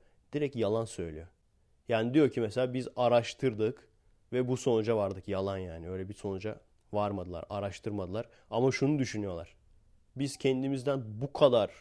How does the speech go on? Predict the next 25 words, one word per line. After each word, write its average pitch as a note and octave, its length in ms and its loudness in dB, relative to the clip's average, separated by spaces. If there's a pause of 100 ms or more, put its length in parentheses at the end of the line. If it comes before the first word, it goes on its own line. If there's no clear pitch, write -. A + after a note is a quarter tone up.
(120)
emin G#2 400 -4
konuşursak D3 720 -4 (320)
kimi D3+ 280 2
ikna A#2+ 320 0
edebiliriz?" A2 320 -2
Evet, A2 220 0 (460)
ateistler A#2 680 -4
bunu A2+ 120 -4
yemez. A2+ 500 -2 (460)
Ama A#2+ 300 0
kimi D3+ 300 2
ikna A#2 300 0
edebiliriz? A2 360 -4
İşte A#2+ 280 -8
bu B2 260 -2
genç G#2 300 -4
gibi F#2+ 140 -6
arkadaşlar. F2 540 -10
Yani G#2 380 -4 (480)
dindarım A2 480 0
derken A2+ 400 0
kafası A2 420 -6
karışan A#2 440 -6 (560)
ve G2+ 60 -6
kendisini A2+ 840 -2